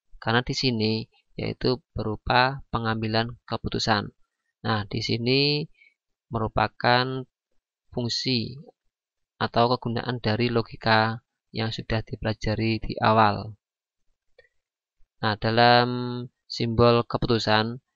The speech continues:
itu diberikan keterangan mendidih dengan tanda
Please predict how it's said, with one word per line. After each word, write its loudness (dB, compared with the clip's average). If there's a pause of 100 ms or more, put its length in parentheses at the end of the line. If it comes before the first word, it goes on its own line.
(120)
itu -2
diberikan -2
keterangan -2 (1300)
mendidih 4
dengan 0
tanda 2